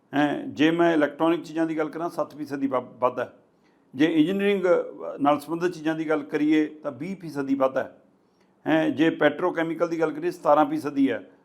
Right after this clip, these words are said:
ਲੋਹਾ, ਸਟੀਲ, ਧਾਤਾਂ ਆਦਿ ਤੇ ਸਾਢੇ ਬਾਰਾਂ ਪਰਸੈਂਟ ਦੇ ਕਰੀਬ ਵਾਧਾ ਹੈ। ਹੈਂ,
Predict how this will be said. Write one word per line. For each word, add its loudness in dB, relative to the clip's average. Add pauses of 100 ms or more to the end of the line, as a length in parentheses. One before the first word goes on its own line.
(100)
ਲੋਹਾ, 8
ਸਟੀਲ, -4
ਧਾਤਾਂ 2
ਆਦਿ 0
ਤੇ -6
ਸਾਢੇ -4
ਬਾਰਾਂ -2
ਪਰਸੈਂਟ -6
ਦੇ -8
ਕਰੀਬ -2
ਵਾਧਾ 2
ਹੈ। -8 (500)
ਹੈਂ, 2